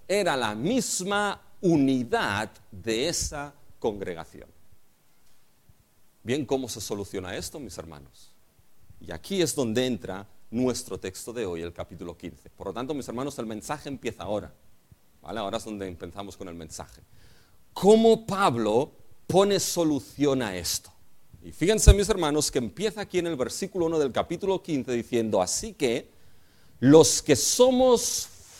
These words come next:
fuertes debemos soportar las flaquezas de los débiles". Fíjense que Pablo, mis hermanos, está escribiendo a quién, aquí está escribiendo a los fuertes en la fe,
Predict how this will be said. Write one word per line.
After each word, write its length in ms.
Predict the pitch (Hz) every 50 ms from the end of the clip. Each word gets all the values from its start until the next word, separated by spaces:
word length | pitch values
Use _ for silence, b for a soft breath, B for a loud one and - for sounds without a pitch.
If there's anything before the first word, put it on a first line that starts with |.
| -
fuertes 1000 | - 123 156 185 165 135 113 101 - - - 76 - - - - - - - - - - _ - - 87 87
debemos 680 | 80 113 104 87 110 185 226 226 220 220 226 226 208
soportar 1120 | - - - - - 170 147 - - - - 190 - - - 208 208 208 202 202 175 151 131
las 240 | 135 131 120 - -
flaquezas 960 | - - 107 95 87 - - 175 190 170 - - 156 156 151 147 - - - 110
de 120 | 147 143
los 200 | 143 143 131 -
débiles". 440 | - 120 107 98 92 87 85 - -
Fíjense 580 | 254 269 277 269 214 - - - 233 175 - b b b b b b b b b
que 140 | b 165 143
Pablo, 400 | - - 226 233 262 247 247 240
mis 160 | 226 185 -
hermanos, 440 | 196 165 160 190 226 233 233 - - -
está 280 | 151 - - - 185
escribiendo 720 | - - - - - 180 185 170 160 208 247 247 247 220
a 100 | 208 175
quién, 300 | - - 190 190 175 147
aquí 240 | 127 113 - - -
está 260 | 120 110 - - 254
escribiendo 560 | 254 - - - 220 220 185 214 214 214 202 190
a 40 |
los 260 | 175 156 139 113 - -
fuertes 840 | - - - 143 151 202 247 170 202 208 - - 220 208 - - -
en 180 | 170 143 139
la 120 | 123 113 101
fe, 420 | - - - 254 240 151 - b